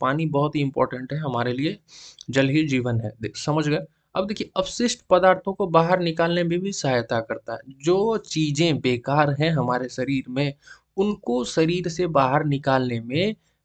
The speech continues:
भी पानी जो है इंपॉर्टेंट है। तो पानी का काम क्या है? पोषक तत्वों को अवशोषित करने में मदद करता है और अपशिष्ट जो पदार्थ है उसको बाहर निकालने में भी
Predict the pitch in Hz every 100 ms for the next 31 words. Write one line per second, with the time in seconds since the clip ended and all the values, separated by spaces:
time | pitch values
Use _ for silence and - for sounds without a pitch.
0 | 127 127 160 160 - 131 135 147 127 117
1 | 131 - - 135 117 117 113 117 113 120
2 | 131 110 _ _ - 113 127 151 160 156
3 | 156 160 156 156 180 - _ _ - 143
4 | 170 165 165 160 165 165 147 143 143 143
5 | 160 160 151 160 160 156 160 165 165 160
6 | 165 160 190 _ _ - - - 185 -
7 | 254 - 160 156 127 117 117 - - 147
8 | - 131 120 117 120 117 113 113 113 113
9 | 170